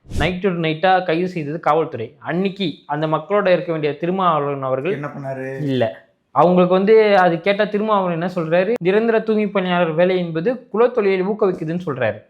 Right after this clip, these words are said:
Speaker 1: இது வந்து ஒரு தற்குறித்தனமான பேச்சு சார், எனக்கு சுத்தமா புரியல.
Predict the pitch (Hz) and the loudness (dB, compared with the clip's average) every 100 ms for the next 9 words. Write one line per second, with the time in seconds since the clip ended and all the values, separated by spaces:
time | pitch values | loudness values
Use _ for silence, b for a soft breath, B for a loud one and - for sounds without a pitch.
0 | _ 165 180 196 240 202 180 190 208 254 | _ 4 4 6 6 4 4 2 4 2
1 | 240 220 208 214 196 180 180 - 120 107 | 4 4 4 2 4 2 0 0 0 0
2 | - _ _ - 147 151 175 196 208 214 | -6 _ _ -6 -2 -2 -4 0 0 0
3 | 175 165 147 117 - | -2 0 0 0 -4